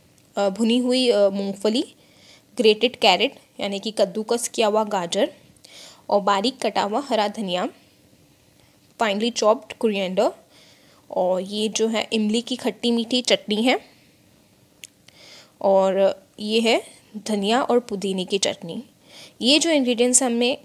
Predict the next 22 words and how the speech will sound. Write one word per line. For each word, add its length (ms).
चाहिए 260
होंगे 220
और 80
इसके 280
अलावा 220
कुछ 200
स्पाइसेस 540
चाहिए 220
होंगे, 220
वो 200
हम 200
आगे 280
देखेंगे। 500
तो 60
चलिए 280
सबसे 320
पहले 220
हम 180
भेल 480
बनाने 400
के 180
लिए 260